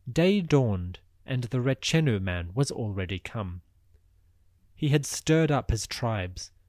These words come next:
and had assembled the countries of a half of it. He had planned this fight. Forth he came against me where I stood, and I posted myself near him. Every heart burned for me. Women and men jabbered.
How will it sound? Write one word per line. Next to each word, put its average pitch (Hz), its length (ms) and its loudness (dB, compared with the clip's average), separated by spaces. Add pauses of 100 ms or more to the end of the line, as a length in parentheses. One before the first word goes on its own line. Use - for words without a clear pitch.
and 117 120 -6
had 131 100 2
assembled 127 600 0
the 95 120 -8
countries 117 540 -6
of 117 160 -8
a 104 60 -4 (100)
half 131 200 0
of 92 120 -8
it. - 160 -10 (580)
He 180 200 0
had 147 220 0
planned 127 460 -2
this - 220 -8
fight. - 380 -14 (1080)
Forth - 480 2
he 135 120 -6
came 139 280 -2
against 123 420 -6
me 95 180 -8
where 113 200 -2
I 117 120 0
stood, - 420 -6 (520)
and 127 140 -4
I 123 80 0
posted 147 460 2
myself 101 520 -4
near 110 280 -2
him. 90 240 -10 (840)
Every 147 300 2
heart 120 460 -4
burned 120 400 2
for 98 120 -8
me. 92 260 -8 (580)
Women 151 340 4
and 117 220 -4
men 110 300 0
jabbered. 95 440 -4